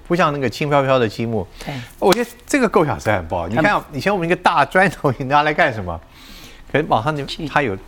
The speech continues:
Speaker 1: 再生的价值。所以我现在去彰化的来讲，我相信观光的人潮开始多了。
Speaker 2: 对。
Speaker 1: 然后也有很多的，我看到，我看到的一些综艺节目，在彰化地区拍摄的最大的感觉，年轻的脸孔变多了。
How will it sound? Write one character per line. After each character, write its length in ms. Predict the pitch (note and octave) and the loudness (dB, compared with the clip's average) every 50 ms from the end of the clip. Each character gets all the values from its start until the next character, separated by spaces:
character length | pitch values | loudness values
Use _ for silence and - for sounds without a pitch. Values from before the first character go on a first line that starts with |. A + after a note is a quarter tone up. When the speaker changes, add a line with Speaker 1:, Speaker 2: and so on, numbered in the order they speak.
| - - - - - | -20 -20 -20 -12 0
Speaker 1:
再 180 | - D3+ C3+ | 2 2 2
生 140 | - C#3 C3 | 2 -2 -4
的 100 | B2+ B2+ | -4 0
价 220 | - C#3 B2 G#2+ | 2 2 2 2
值。 180 | F#2 - - D2 - - - - - - - - - - - - - - | 0 -2 -8 -12 -12 -14 -20 -18 -18 -18 -18 -18 -20 -20 -20 -20 -20 -10
所 140 | - - C4 | -4 -2 -2
以 20 | |
我 20 | G3 | 0
现 140 | - A#3 | 2 2
在 80 | G#3 E3 | 0 0
去 160 | D#3 - D3 | 2 0 0
彰 240 | - - D3+ E3 E3 | 2 2 0 0 2
化 160 | E3 D#3 C3 | 0 0 2
的 80 | G#2+ F#2+ | 2 0
来 140 | E2+ F2 F2 | 0 -2 -2
讲， 140 | F2 E2+ E2 | -4 -4 -6
我 100 | E2 D2+ | -6 -4
相 180 | - A#2+ B2+ | -2 -2 -2
信 240 | C3+ C#3 A2+ F2+ E2+ - - - - - - - - | 0 -2 -4 -4 -6 -8 -14 -20 -20 -20 -20 -16 -4
观 200 | - D#3 F3+ F3+ | -2 -2 -2 0
光 160 | F3+ F3 E3+ | 0 0 0
的 100 | D#3 A#2+ | 2 0
人 140 | F#2+ F#2 F#2 | 0 0 -4
潮 160 | - F#2 D#2+ | -4 -6 -4
开 140 | D2+ F2 E2+ | -4 -4 -6
始 60 | D#2 C#2+ - | -6 -8 -10
多 200 | - D#2 D2 D2 | -10 -10 -10 -10
了。 120 | C#2+ C#2 - - - | -12 -14 -18 -16 -4
Speaker 2:
对。 180 | - D#3+ C#3+ A#2+ A2+ - - - - - - - | -2 -2 -2 -2 -4 -10 -18 -20 -20 -20 -8 -2
Speaker 1:
然 140 | B2+ C#3 E3 | 0 2 2
后 200 | F3+ F3 D#3 C#3+ | 4 4 4 4
也 140 | B2+ B2+ | 4 4
有 100 | C3 C#3+ | 4 4
很 180 | C#3+ - G2 E2+ E2+ | 2 0 -4 -6 -4
多 260 | G#2+ B2+ C3 C3+ C3+ | -2 2 4 4 4
的， 320 | B2+ B2 A2 G2+ F#2+ F#2 F2+ | 4 2 0 0 0 -2 -4
我 120 | F2+ E2+ | -4 -6
看 220 | - - - C#3+ B2+ | -6 -2 -2 0 2
到， 280 | A#2+ G#2+ G2+ G2 - - | 2 2 2 0 -2 -6
我 140 | - G2 - | -6 -6 -4
看 240 | - - A3 G#3+ F3+ | -2 0 0 2 4
到 140 | E3+ C#3+ | 2 2
的 80 | A#2 A#2 | 2 0
一 60 | A2+ | -6
些 200 | A2+ - B2+ B2 - - - | -4 -2 -4 -4 -4 -6 -2
综 240 | - F#3 D#3+ C3+ C3 | 0 0 0 2 -2
艺 80 | A2 | -2
节 200 | F#2+ - - E2 | -4 -4 -6 -8
目， 280 | E2 F#2+ G2+ G2 F2 D#2 - - - - | -6 -4 -4 -4 -6 -6 -10 -16 -16 -2
在 120 | - A#2+ | -2 -2
彰 160 | - - B2+ C3+ | 0 2 0 2
化 100 | C3+ B2+ | 2 0
地 100 | B2 B2 | 0 -2
区 80 | A#2+ A#2 | -6 -6
拍 200 | - - A#2+ A#2+ | -2 -2 -2 0
摄 160 | - B2+ A2 | 0 0 0
的 160 | G2+ G2 G2+ - - - | 0 0 -4 -6 -8 -2
最 140 | - G#3 E3+ | -2 -2 0
大 260 | - - E3+ D3 C#3+ | 2 0 2 2 2
的 100 | B2 A2 | 0 0
感 240 | G2 - - D2 C2+ C2 | -2 -2 -4 -4 -4 -6
觉， 240 | D2 E2 E2+ F2+ - - - - - - - - - | -10 -8 -8 -8 -10 -12 -16 -20 -20 -20 -18 -12 -6
年 360 | A#2 A2 A2 A2+ A#2+ D3 D#3 | 0 2 2 4 2 0 -2
轻 260 | - - - F#3 F3 | -6 -2 -2 -2 0
的 100 | E3+ D#3 | 2 0
脸 260 | A#2+ F#2 E2+ D#2+ E2 F2 | 0 0 -2 -4 -6 -8
孔 140 | - - - - E2 | -10 -12 -14 -12 -12
变 120 | D#2+ C#2+ - | -12 -12 -12
多 200 | - C#2+ C2+ | -14 -14 -14
了。 60 | C2+ | -14